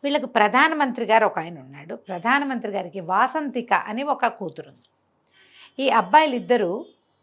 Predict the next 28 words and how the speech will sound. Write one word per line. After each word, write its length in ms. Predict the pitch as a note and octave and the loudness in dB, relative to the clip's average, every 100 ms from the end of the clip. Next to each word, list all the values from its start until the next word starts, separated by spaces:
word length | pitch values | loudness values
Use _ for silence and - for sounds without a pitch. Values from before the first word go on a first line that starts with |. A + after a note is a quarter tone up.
| _ _ _ _ - | _ _ _ _ -10
వెంట 200 | G#3 C4+ | -2 0
వెంటనే 240 | C#4 B3+ | 2 4
ఒక 120 | G3+ | 2
సంవత్సరం 480 | G3+ G3+ G#3 B3 B3 | 2 -2 -4 -4 -2
గ్యాప్తో 320 | A3 G#3 A3+ | 0 0 -2
పుట్టిన 320 | A3 - F3+ F3 | -6 -8 -12 -8
వాళ్ళు. 340 | F3 A3 G4 - _ _ _ - | -6 -6 -10 -14 _ _ _ 8
వాసంతిక 520 | B3 C#4 E4 C#4+ D4 | 10 10 8 -2 -4
వీళ్ళకంటే 480 | C4 B3+ B3 C4 C#4+ | 0 0 0 0 -2
కొద్దిగానే 680 | D4 C4 G3+ D4 D#4 D4 C#4 | 0 0 2 0 2 2 0
చిన్నది, 380 | - A3 G#3+ G#3 | -2 -4 -4 -2
కానీ 260 | B3+ D4 D#4+ | -4 -4 -2
చిన్నప్పటి 400 | E4 E4+ D#4+ D#4 | 0 2 2 0
నుంచి 360 | D#4+ E4 E4+ | -4 -2 -2
కలిసి 340 | E4+ G#3+ - F3+ | 4 4 4 -8
ఉన్నారు. 580 | C#3 - - _ _ _ _ _ _ - | -14 -16 -20 _ _ _ _ _ _ -6
ఈ 60 | D4 | -4
ఇద్దరు 420 | A#3+ A#3 D#4 E4+ | -2 2 4 6
అబ్బాయిలకి 560 | D#4+ D4+ D4 C#4+ E4 D#4+ | 8 8 8 6 2 8
వాసంతికని 680 | A#3+ B3+ D4 C4+ C4+ B3 | 10 10 6 0 -2 -2
పెళ్లి 260 | G#3+ G3+ F#3+ | -2 -2 -2
చేసుకోవాలని 540 | E3+ - D#3+ D#3+ G3+ | -6 -6 -10 -8 -8
ఉంది. 180 | E3 C3+ _ _ _ _ _ _ - | -12 -16 _ _ _ _ _ _ 4
రాజుగారు 580 | C#4+ D#4 D#4+ D#4 D#4+ D#4+ | 8 8 6 4 2 2
తేల్చుకోలేకపోయారు, 1000 | D#4+ E4 - E4 E4 E4 E4 E4+ F#4+ | 0 0 2 2 2 4 6 6 4
మంత్రి 360 | E4 A3 G3+ G#3 | 2 0 0 2
గారు 260 | G3 G#3+ C4+ | 4 4 2
తేల్చుకోలేకపోయారు. 960 | F3+ D#3+ - F3 D#3 C#3+ - B2 - | -2 -4 -6 -10 -10 -12 -16 -18 -20